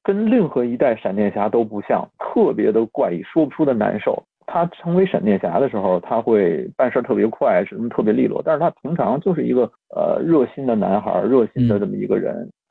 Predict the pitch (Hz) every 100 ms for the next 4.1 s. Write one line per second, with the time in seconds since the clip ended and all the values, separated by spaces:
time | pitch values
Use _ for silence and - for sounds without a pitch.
0 | _ - - 127 160 156 135 117 131 160
1 | 156 131 113 110 107 _ - 180 165 107
2 | 123 139 131 139 131 190 160 104 - -
3 | - 117 113 - - 110 117 90 - 156